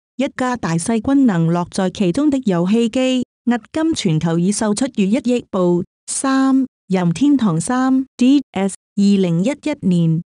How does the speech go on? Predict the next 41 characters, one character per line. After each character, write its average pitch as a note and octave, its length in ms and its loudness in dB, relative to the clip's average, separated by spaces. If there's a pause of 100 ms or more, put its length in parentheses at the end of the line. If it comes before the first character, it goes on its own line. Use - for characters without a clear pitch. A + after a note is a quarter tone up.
，N F#3+ 380 0 (120)
D C4 240 4 (120)
S G3 320 -4
的 D4 200 -2
後 G3+ 240 0
續 F#3 240 -2
機 C#4+ 200 -2
種， F#3 380 0 (200)
最 A3 240 0
大 F#3+ 180 -2
特 F3+ 240 -6
點 G3 300 4
為 A3 120 0
利 F#3 180 2
用 F3+ 180 2
視 F#3 240 -2
差 C#4 240 -2
障 A#3+ 320 2
壁 C#4 200 -4
技 F3+ 180 -2
術， E3+ 200 -2 (240)
讓 G#3+ 240 4
玩 G3+ 200 0
家 B3+ 160 -4
不 D4 160 -4
用 G#3 260 2
戴 G3 160 -2
特 F#3 180 -6
殊 - 180 -6
眼 F3 360 2
鏡， E3+ 400 0 (220)
便 A3 180 4
可 G#3 260 2
看 G#3+ 300 2
到 G#3 120 0
螢 F#3 200 0
幕 F3+ 140 0
的 B3 180 -6
三 C4 500 -2 (140)
D C4 200 4
立 G#3+ 260 -2